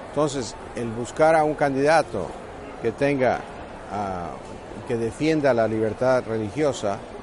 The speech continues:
que nos haga, ah, dé la posibilidad de vivir nuestra fe y de actuar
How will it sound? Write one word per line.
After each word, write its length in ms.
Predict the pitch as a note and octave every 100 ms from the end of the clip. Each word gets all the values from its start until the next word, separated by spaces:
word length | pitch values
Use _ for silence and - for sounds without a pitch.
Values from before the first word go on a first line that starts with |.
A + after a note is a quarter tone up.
| - - - -
que 100 | B2
nos 240 | A#2+ A#2 - - - -
haga, 480 | A2 C#3 D3 C#3 G#2+ - - G#2
ah, 280 | A2 G#2 G2 G#2
dé 100 | C3
la 120 | D3+
posibilidad 520 | D3 C#3 C3+ B2+ C3
de 100 | B2
vivir 420 | G#2+ A2 A2 D#3 F3+
nuestra 400 | F#3 - C#3+ B2
fe 260 | D3 G#3+ A3 - - - - -
y 80 | C3
de 100 | C3
actuar 460 | A2+ - C#3+ F3